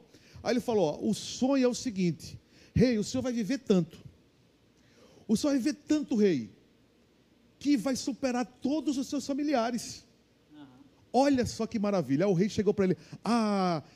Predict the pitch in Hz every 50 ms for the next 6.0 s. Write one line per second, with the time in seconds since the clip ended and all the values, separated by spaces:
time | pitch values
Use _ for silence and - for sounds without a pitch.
0 | - - _ - - - - 240 233 175 151 196 165 127 117 170 185 190 180 175
1 | 165 151 143 131 - - - 143 135 135 127 113 113 123 113 - - - - 175
2 | 233 240 190 135 98 - - - - - 131 120 196 226 220 - 254 233 175 -
3 | - 226 226 196 196 180 175 196 214 208 151 - - _ _ - 160 220 311 311
4 | 311 240 226 220 220 208 185 190 - 165 170 151 139 127 120 107 107 - _ _
5 | _ _ _ _ - 147 175 196 226 220 - - - 208 202 220 190 175 -